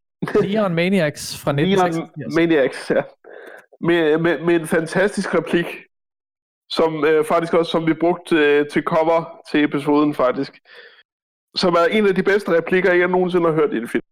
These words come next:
Speaker 2: Den er i hvert fald meget svær at stikke, synes jeg.
Speaker 1: Jamen, det synes jeg også.
Speaker 2: Man
Speaker 1: Så,
Speaker 2: kan
Speaker 1: øh,
Speaker 2: tydeligt høre, hvordan, altså, den, den
Speaker 1: Mm.
Speaker 2: scene under indspilningen, øh, må den scene simpelthen have været så panisk. Der er ikke nogen skuespillere, der har f-, anet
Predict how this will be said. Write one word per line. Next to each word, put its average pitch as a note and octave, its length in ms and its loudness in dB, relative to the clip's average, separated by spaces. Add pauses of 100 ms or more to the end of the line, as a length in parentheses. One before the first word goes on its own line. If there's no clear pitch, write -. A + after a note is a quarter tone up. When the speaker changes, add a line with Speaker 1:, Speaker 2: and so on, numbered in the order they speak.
(180)
Speaker 2:
Den E3 140 0
er E3 80 2
i D3+ 40 0
hvert D3+ 160 0
fald D3 180 -2
meget C3+ 300 -2
svær C#3+ 240 -2
at B2 100 -6
stikke, - 340 -4
synes A#2+ 260 -4
jeg. A2+ 100 -4 (420)
Speaker 1:
Jamen, F3 160 0
det G#3+ 120 0
synes F#3 220 -2
jeg D#3 100 4
også. - 360 -4 (600)
Speaker 2:
Man D3+ 80 2
Speaker 1:
Så, D#3+ 60 4
Speaker 2:
kan D#3 100 4
Speaker 1:
øh, D#3 120 2
Speaker 2:
tydeligt G#3+ 340 2
høre, F3+ 280 2
hvordan, E3 440 -2 (360)
altså, D3 240 -2 (680)
den, E3+ 120 -4 (120)
den G3+ 100 2
Speaker 1:
Mm. E3+ 40 -8
Speaker 2:
scene F3+ 500 -2 (480)
under F#3+ 200 2
indspilningen, E3+ 720 -2 (300)
øh, C3+ 460 0
må G#2+ 320 -4
den E3 220 -2
scene F3+ 280 0 (100)
simpelthen E3+ 360 0
have C#3+ 60 0
været D#3+ 200 2
så - 160 -4 (120)
panisk. D#3 560 -2 (680)
Der F3+ 60 0
er F3 140 0
ikke G3+ 300 0
nogen G3+ 300 2
skuespillere, F#3+ 600 0
der C3+ 100 -2
har B2+ 160 -2
f-, - 480 -12
anet G#3+ 380 0